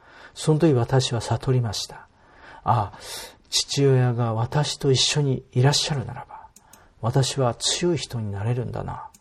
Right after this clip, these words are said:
愛する教員の皆様、肉親の父親が一緒にいらっしゃると考えただけでも、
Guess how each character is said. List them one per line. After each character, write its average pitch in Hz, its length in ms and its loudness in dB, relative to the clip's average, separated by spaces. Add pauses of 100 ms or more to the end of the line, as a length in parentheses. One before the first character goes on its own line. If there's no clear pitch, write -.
(1400)
愛 123 220 0
す - 140 -4
る 127 100 2
教 135 260 2
員 135 80 2
の 127 80 4
皆 131 180 4
様、 113 440 -8 (1700)
肉 131 280 4
親 165 300 2
の 165 140 2
父 - 340 -2
親 123 260 4
が 110 260 -4 (120)
一 123 80 -2
緒 - 240 0
に 131 260 2
い 123 80 0
ら 123 100 -4
っ - 20 -8
し - 180 -6
ゃ - 20 0
る 135 80 -4
と - 120 -8
考 - 160 -4 (160)
え 131 100 0
た 95 140 -6
だ 92 140 -6
け - 100 -12
で - 100 -8
も、 - 100 -14